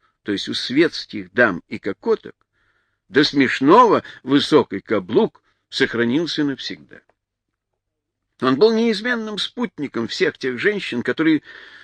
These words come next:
должны были исполнять прежде всего функции орудия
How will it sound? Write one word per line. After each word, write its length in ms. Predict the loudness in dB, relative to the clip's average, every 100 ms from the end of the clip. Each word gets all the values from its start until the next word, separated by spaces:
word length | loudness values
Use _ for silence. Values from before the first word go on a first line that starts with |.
| _
должны 480 | 2 4 4 0 0
были 220 | -2 -4
исполнять 500 | -4 0 0 2 -2 _
прежде 420 | 8 8 8 2
всего 260 | 0 2 2
функции 600 | 0 -4 -4 -2 0 2
орудия 880 | 6 6 6 4 2 -2 0 2